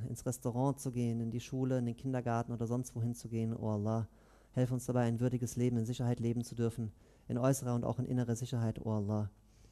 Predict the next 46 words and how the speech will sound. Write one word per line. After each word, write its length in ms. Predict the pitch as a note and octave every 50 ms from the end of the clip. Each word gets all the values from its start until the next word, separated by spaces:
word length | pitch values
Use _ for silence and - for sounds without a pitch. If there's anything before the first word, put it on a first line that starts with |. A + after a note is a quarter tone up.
| - - - - - _ -
Wir 460 | A#2 A#2+ B2+ B2 B2 B2 B2 A#2+ C3
vertrauen 500 | - - C3 - - B2+ C3 C3+ C3+ C3 B2
auf 180 | A#2 A#2 A2+ - - - -
deine 260 | - A#2+ A#2+ A#2+ A2+
Weisheit 540 | A#2 B2+ C3 B2+ - C3+ A#2+ A#2 - - - - - - - - - - - - - - -
und 460 | - A#2+ A#2 A2+ A2+ A2 A2 A2 G#2+ G#2+ - - - - - - - - - - - - - _ - _ _ _ _ _ _
wir, 640 | - A#2 A#2+ A#2+ A#2+ A#2 A#2 A#2 A2+ A2+ A2+ G#2 - - A#2+ A#2 - - - - - - - - - - _ _ _ _ - _ - - - _ _ _ _ _ _ - _ - - -
wir 100 | C3 A2+
bitten 220 | - - - C#3+
all 160 | E2+ G#2+ C3+
das 140 | C3 C#3 C3+
von 140 | - C#3+ C3
dir, 140 | B2+ B2+ B2
was 120 | B2+ -
der 80 | - B2+
Prophet 320 | - C3 - C#3 C#3 -
Muhammad 180 | B2+ A#2+ B2+ C3+
sallallahu 180 | C3 A#2+ B2+
alaihi 0 |
wasallam 60 | B2 A#2+
von 100 | A#2+ A#2+
dir 80 | A#2+
gebeten 300 | A#2 B2+ C3 C3 B2+ A#2+
hat, 200 | A#2+ A#2+ A#2+ -
und 160 | A#2+ A2+ A2+
wir 80 | - A#2+
suchen 240 | A2+ B2 A#2 B2+ A#2
Zuflucht 380 | - - B2+ - - A#2+ A2+
bei 80 | - A#2+
dir, 140 | A2 A#2 A2
vor 200 | A2+ G#2+ A#2 A#2
allem, 180 | A#2 A#2 A#2
wo 60 | A#2 A#2
auch 120 | A2+ -
der 80 | - A2
Prophet 320 | - - A#2+ B2+ A#2+ -
Muhammad 340 | A#2+ A2 A#2+ A#2+ A#2+ A2+ -
sallallahu 300 | - B2+ B2 B2 B2 A#2+
alaihi 120 | A#2 A2+
wasallam 200 | A2+ - B2 A#2+
bei 80 | A#2 A2+
dir 100 | A#2+ A2+
um 80 | A2+
Zuflucht 320 | - - B2 - A2 - -
gebeten 320 | A2 G#2+ G#2+ - - A2
hat. 180 | G#2+ - -